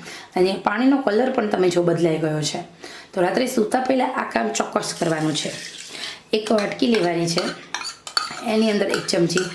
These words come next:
મેથી દાણા અને એક ચમચી કાળી જીરી રોજ રાત્રે સૂતા પહેલાં પાણીમાં પલાળવાનું છે. હવે તમે સવારે નરણા કોઠે તમારે આ પાણીની, જે એક વાટકી પાણી હતું એની અંદર બીજો એક ગ્લાસ પાણી ઉમેરવાનું છે.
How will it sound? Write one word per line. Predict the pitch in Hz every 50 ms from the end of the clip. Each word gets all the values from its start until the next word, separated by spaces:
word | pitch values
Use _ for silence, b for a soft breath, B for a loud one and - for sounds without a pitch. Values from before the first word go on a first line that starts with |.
| B B B B B -
મેથી | 254 302 - 247 240
દાણા | 214 208 196 185
અને | 180 175 175 - 185 226
એક | 262 233 - -
ચમચી | - 190 175 175 175 220
કાળી | 220 - 214 214 190 175
જીરી | - 170 165 165
રોજ | 175 202 233 247 226 226
રાત્રે | 208 190 202 208 208
સૂતા | 208 - 196 175 - - 208
પહેલાં | 208 - 180 170 180 175
પાણીમાં | 175 175 165 165 170 180 - - -
પલાળવાનું | 226 208 190 175 170 175 170 165 165 165 160
છે. | 165 - - - - B B B B - - - - -
હવે | 233 254
તમે | 254 254 240 233 233
સવારે | 233 240 220 196 185 190 202
નરણા | 214 202 185 175 175 175 185 214 233 -
કોઠે | 202 175 170 - - 190 190 B B B B B B -
તમારે | - 190 202 202 214 -
આ | 214 220 214 240
પાણીની, | 233 240 214 202 202 196 196 202 208 233
જે | 233 - - 180
એક | 196 196 -
વાટકી | 208 190 185 - - 214
પાણી | - 196 175 165 180 208 202
હતું | 233 233 - - -
એની | - 208 202 214 214
અંદર | 202 196 190 196
બીજો | 190 196 190 - 233 247
એક | - 233 190 175
ગ્લાસ | 175 190 190 190 185 - -
પાણી | 190 170 165 170 185
ઉમેરવાનું | 226 - 202 208 233 254 208 196 175 175 175 175
છે. | - -